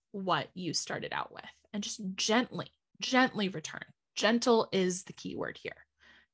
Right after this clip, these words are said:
It's not about shame. It's not about force. It's not about willpower. It's about gentle refocusing. And finally,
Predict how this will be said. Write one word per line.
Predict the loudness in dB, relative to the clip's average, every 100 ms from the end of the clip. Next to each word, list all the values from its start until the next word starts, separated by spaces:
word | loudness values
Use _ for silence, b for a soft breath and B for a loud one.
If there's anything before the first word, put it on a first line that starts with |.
| -10
It's | -6 2
not | 6 6 4 -2
about | 0 0 -2
shame. | -8 -10 -12
It's | -6
not | -2 0
about | 0 0
force. | -8 -8 -8 -8 -8 -12 _
It's | -4
not | 2
about | 4 4
willpower. | 2 0 -10 -10 -18 _ b b b -6
It's |
about | -4 -4 -4
gentle | 0 2 2 0 0 0
refocusing. | -2 -4 -6 -6 -10 -10 -14 _ _ _ _ _ B B B _ _ _ 6
And | 8 8
finally, | 8 10 10 10 10 8 4